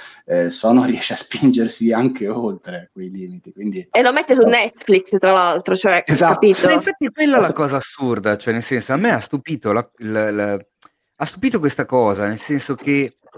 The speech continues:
Speaker 3: Eh, ci ho anche una minima pensato su, perché ho detto, un autore del genere ha la possibilità di avere un film su Netflix e quindi di farsi vedere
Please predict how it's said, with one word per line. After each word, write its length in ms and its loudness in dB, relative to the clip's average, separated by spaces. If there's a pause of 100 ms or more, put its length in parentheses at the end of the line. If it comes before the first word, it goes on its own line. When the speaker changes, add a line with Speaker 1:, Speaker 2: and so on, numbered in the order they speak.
(1000)
Speaker 3:
Eh, 720 0 (100)
ci 120 -8
ho 40 2
anche 360 -4 (300)
una 220 -2
minima 360 2
pensato 420 -6
su, 400 -10
perché 300 -2
ho 40 4
detto, 340 0
un 240 -2
autore 380 0
del 200 -4
genere 440 -2
ha 160 -2
la 120 0
possibilità 800 -2
di 220 -4
avere 240 0
un 160 -6
film 340 -6
su 160 -12
Netflix 480 -10
e 40 -8
quindi 220 -8
di 100 -6
farsi 280 -10
vedere 420 -2